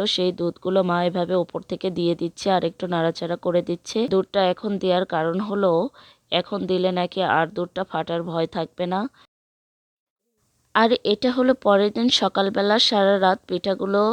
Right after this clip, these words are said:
ভিজানোর পরে সকালবেলা পিঠা খাওয়ার পালা। এবার দেখতেই পাচ্ছেন পিঠাগুলো কত ইয়ামি দেখাচ্ছে, দেখতেই শুধু নয় খেতেও কিন্তু অসম্ভব মজার ছিল, এতটা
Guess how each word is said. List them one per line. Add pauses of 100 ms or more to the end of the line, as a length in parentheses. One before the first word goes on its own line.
(140)
ভিজানোর (100)
পরে (360)
সকালবেলা
পিঠা (360)
খাওয়ার
পালা। (120)
এবার (560)
দেখতেই
পাচ্ছেন
পিঠাগুলো
কত
ইয়ামি
দেখাচ্ছে, (280)
দেখতেই
শুধু
নয়
খেতেও
কিন্তু
অসম্ভব (100)
মজার
ছিল, (240)
এতটা